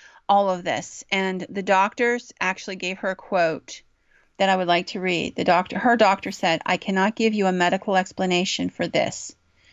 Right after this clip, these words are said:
You need to go to the spiritual." That was her answer, because she just couldn't def-, define it. And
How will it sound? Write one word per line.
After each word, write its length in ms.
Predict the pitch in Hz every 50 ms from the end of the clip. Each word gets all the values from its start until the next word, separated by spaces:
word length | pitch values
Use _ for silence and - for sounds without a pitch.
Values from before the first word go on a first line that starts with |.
| - - - - - _ _
You 180 | - 208 208 202
need 280 | 196 196 196 196 196
to 100 | - 202
go 220 | 180 180 170 175 175
to 140 | - 180 165
the 100 | - 190
spiritual." 680 | - - - 175 175 165 160 190 - - 208 208 196 - _ _ _ _ _ _ _ _ _ _ _ _ _ _ _ _ _ _ _ _ _ _ _ _ _ _ _ _ _ _ _ _ _ -
That 180 | - 175 - -
was 140 | 185 - -
her 100 | 214 196
answer, 400 | 180 170 165 - - - - - _ _ _ _ _ _ _ _ _ _ _ _ _ _ _ _ -
because 420 | - 185 - 190 170 165 165 - -
she 260 | - - - - 190
just 260 | 185 - 180 180 - -
couldn't 340 | - 185 - 180 180 180
def-, 220 | - 190 - - - -
define 560 | - - 196 - 196 - - 175 175 165 147 123
it. 140 | - - _ _ - - _ _ _ - - - - - - - - -
And 380 | 202 196 190 185 185 185 -